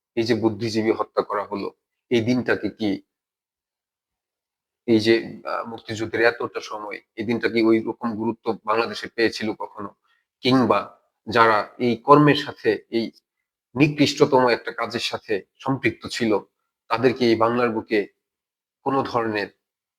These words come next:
বিচারের আওতায় আনা হয়েছিল কিনা? আপনি আপনার এই যে একটা জার্নি, বোধের পর থেকে যে স্বাধীন বাংলায়, এটা কি আপনি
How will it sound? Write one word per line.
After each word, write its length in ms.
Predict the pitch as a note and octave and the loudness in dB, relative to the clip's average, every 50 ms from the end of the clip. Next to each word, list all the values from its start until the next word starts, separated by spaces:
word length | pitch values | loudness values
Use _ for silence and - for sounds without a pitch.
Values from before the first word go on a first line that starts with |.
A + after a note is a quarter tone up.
| - | -14
বিচারের 400 | G#2+ A2 A#2+ - D#3 C#3+ C3+ C3 B2+ | -8 -6 -2 4 4 4 4 4 2
আওতায় 280 | B2 A#2 - - A#2+ A2+ | 0 -2 -2 -2 -2 -2
আনা 140 | A2+ A2 G#2+ | -2 -4 -2
হয়েছিল 400 | G2+ A2+ A2 G2+ - - A2 G2+ G2+ | -2 -2 -2 -2 -4 -6 -6 -6 -6
কিনা? 260 | F#2 - G#2 G2+ F#2 F2 - _ _ _ _ _ _ _ _ _ _ _ _ _ _ - | -6 -6 -10 -12 -12 -12 -16 _ _ _ _ _ _ _ _ _ _ _ _ _ _ -16
আপনি 260 | A2 - - A2+ G#2+ G#2 G2 - - _ _ - | -16 -8 -2 0 2 2 0 -2 -6 _ _ -14
আপনার 300 | - - - A2+ G#2+ G2+ F#2 - _ _ _ _ _ _ _ _ _ _ _ _ _ _ _ - | -14 -10 -8 -6 -6 -6 -6 -8 _ _ _ _ _ _ _ _ _ _ _ _ _ _ _ 2
এই 120 | C3+ C3 C3 | 2 4 4
যে 160 | A#2 C3 C3 B2+ - - - - _ _ _ _ _ _ _ _ - | 6 6 4 4 4 0 -16 -20 _ _ _ _ _ _ _ _ -10
একটা 180 | A#2 - B2 | -8 -4 -2
জার্নি, 440 | A2+ G#2+ A#2+ A#2 A2+ A2+ A2+ A2 G#2 F#2+ - _ _ _ _ _ _ _ _ _ _ - | 2 6 6 6 6 6 2 -2 -4 -6 -10 _ _ _ _ _ _ _ _ _ _ -14
বোধের 400 | A#2+ A2+ A#2 A#2 - C#3 C#3 A2+ | -6 -2 -2 0 4 6 4 6
পর 160 | - A#2+ A#2+ A#2 - - | 6 4 2 2 2 -2
থেকে 280 | C3 G#2 F#2+ - G2+ - _ _ _ _ _ _ _ _ _ _ _ _ _ _ _ - | -2 -2 -2 -4 -10 -10 _ _ _ _ _ _ _ _ _ _ _ _ _ _ _ -4
যে 300 | G#2+ G#2+ A2+ A#2+ A#2 A#2 | 2 4 4 4 2 -2
স্বাধীন 420 | - - - - A#2+ A2 A2 A2 G#2 | -8 -6 -6 -4 0 2 2 4 4
বাংলায়, 320 | A2+ A2 G#2+ G2+ G2 F#2 - _ _ _ _ _ - | 4 4 4 4 2 0 -2 _ _ _ _ _ -2
এটা 220 | B2 B2 A#2+ C3+ | 0 2 2 2
কি 140 | A2+ - A#2+ | 2 4 2
আপনি 400 | A2+ A2+ - - A#2 A2 G2+ - | 2 2 2 2 0 2 0 -2